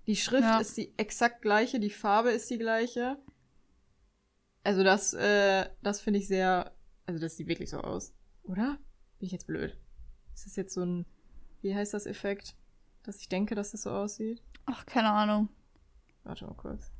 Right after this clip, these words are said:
Speaker 2: Aber ich glaub, der Film ist sehr gut. Ich glaube, der Film, äh, ist super interessant. Ähm,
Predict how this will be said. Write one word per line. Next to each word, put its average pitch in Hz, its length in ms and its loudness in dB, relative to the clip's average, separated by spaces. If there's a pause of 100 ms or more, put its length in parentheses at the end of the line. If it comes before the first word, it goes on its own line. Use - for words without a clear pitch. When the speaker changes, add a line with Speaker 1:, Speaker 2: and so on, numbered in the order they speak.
Speaker 2:
Aber 240 120 10
ich 247 80 10
glaub, - 140 6
der 320 100 6
Film 320 200 4
ist 302 120 2
sehr 262 140 8
gut. 247 460 2
Ich 240 120 -2
glaube, 254 280 4
der 240 140 4
Film, 254 500 4
äh, 226 340 4
ist 233 100 -4
super 247 240 -2
interessant. 226 720 0 (1200)
Ähm, 208 680 2